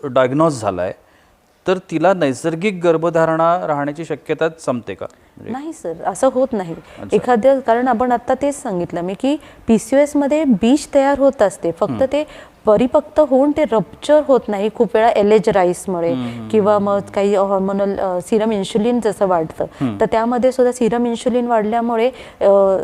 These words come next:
Speaker 2: इन्शुलिन रिसेप्टर रेझिस्टन्स
Speaker 1: हम्म,
Speaker 2: येतो
Speaker 1: हम्म, हम्म.
Speaker 2: आणि मग अशा वेळेस, अ, ब्लड हार्मोनमधलं सीरम इन्शुलिन वाढतं,
Speaker 1: हम्म.
Speaker 2: त्यामुळे सीरम androgen लेव्हल सुद्धा वाढतं.
Speaker 1: हम्म.
Speaker 2: पुरुष हार्मोन वाढल्यामुळे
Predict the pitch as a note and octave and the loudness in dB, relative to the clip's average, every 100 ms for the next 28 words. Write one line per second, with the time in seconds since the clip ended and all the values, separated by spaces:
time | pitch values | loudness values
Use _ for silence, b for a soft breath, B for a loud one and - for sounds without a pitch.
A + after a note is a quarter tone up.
0 | F#3 - G#3 - C4 B3+ A#3+ A#3+ - B3+ | -4 -2 -4 0 -2 0 0 -2 -2 2
1 | A#3+ F#3 G#3 - B3 A#3 F3+ G2 D#3+ A#2+ | 4 2 -2 0 0 2 0 0 -4 -6
2 | F#2 F#2+ F#3 G3 A#3+ B3+ A#3 - B3+ C4 | -10 -10 -8 -4 -2 0 -2 -2 2 2
3 | C4 - - G3+ F#3+ F#3+ F#3+ F3+ F3 A3+ | 0 -10 -8 -2 0 0 -2 -4 0 4
4 | C4 C#4 C4 A3 A#3 A#3 G#3+ A#3+ A#3 B3 | 4 4 0 0 -2 -2 -2 0 2 2
5 | C4 A#3 - G#3 A3 G#3 D#3+ - F#3+ - | 2 -2 -2 0 0 0 -2 -2 -4 -4
6 | - G#2 G2+ A3 B3 C4+ A#3+ B3+ C4 G3+ | -10 -6 -2 0 0 0 2 2 2 0
7 | G3 B3+ C4 C#4 C4 G#3+ G3+ - F3 F#3 | 0 0 0 0 2 2 0 -2 -4 -2
8 | E3 D#3 - - - C3 G2+ B3+ C#4 D4+ | -2 -4 -6 -12 -10 -12 -2 0 0 -2
9 | D4 C4 C4 C4 B3 G#3+ G#3+ A3+ A3 F3 | -6 -4 -2 0 0 0 0 0 2 0